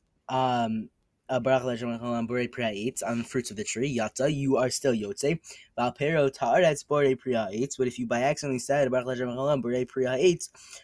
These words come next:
on a, something that deserved a Borei Pri Adama, Lo Yatza, you're not Yotze. Why? <clears throat> Well, it doesn't say this, but I think you should know why.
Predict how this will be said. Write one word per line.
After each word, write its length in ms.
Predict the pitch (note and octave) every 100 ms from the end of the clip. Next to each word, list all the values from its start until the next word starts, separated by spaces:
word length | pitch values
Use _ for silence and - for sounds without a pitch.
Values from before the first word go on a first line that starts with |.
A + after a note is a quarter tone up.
| _ -
on 440 | C#3 C3 B2+ C3 - B2
a, 400 | B2+ B2 B2 B2
something 300 | C#3+ C#3+ B2+
that 340 | A#2+ A2+ A2
deserved 420 | B2+ A#2 D3 B2
a 80 | A2+
Borei 240 | G2+ B2
Pri 140 | A#2+ C3
Adama, 360 | C#3 F#3 E3+
Lo 120 | C3+ B2+
Yatza, 240 | A#2 -
you're 160 | A2 A#2
not 180 | C#3
Yotze. 380 | A#2+ G2+ - F#2 _ - - - -
Why? 440 | B2 A#2 A#2 D3+ - _ _
<clears throat> 80 | - - - _ _ _ _ _ - -
Well, 180 | B2 B2+
it 400 | - - - -
doesn't 240 | E3 C#3 A#2+
say 140 | D#3
this, 120 | C#3
but 160 | B2 A#2+ _ - - _ _ _
I 100 | C3
think 220 | C#3 B2+
you 60 | A#2+
should 160 | - A2
know 120 | G2+
why. 300 | G2 C3+